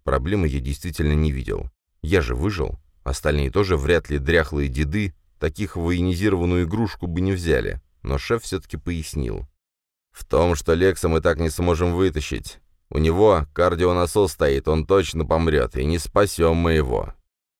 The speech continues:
«Значит, его будем вытаскивать так, как и положено». Я попытался пожать плечами, но саркофаг несколько ограничивал действие, так что вышло только дернуться.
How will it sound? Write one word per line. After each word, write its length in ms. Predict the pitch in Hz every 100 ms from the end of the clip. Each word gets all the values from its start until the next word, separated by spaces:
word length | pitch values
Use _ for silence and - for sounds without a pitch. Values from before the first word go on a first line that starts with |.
| _ _
«Значит, 320 | 123 170 -
его 180 | 190 190
будем 260 | 180 185 180
вытаскивать 540 | 185 170 165 170 160
так, 200 | 160 160
как 160 | - 156
и 40 |
положено». 640 | 175 151 123 120 120 110 104 _ -
Я 140 | 67
попытался 520 | 67 - 82 80 -
пожать 340 | - 73 73 -
плечами, 540 | 71 67 - 95 78
но 220 | 71 76
саркофаг 680 | 76 85 - 71 69 110 -
несколько 580 | 85 98 - 104 92 101
ограничивал 640 | 98 87 80 82 - 82 78
действие, 560 | 65 58 - 53 50 -
так 160 | 147 -
что 160 | -
вышло 280 | 87 - 73
только 260 | 80 71 76
дернуться. 640 | 65 50 50 - 50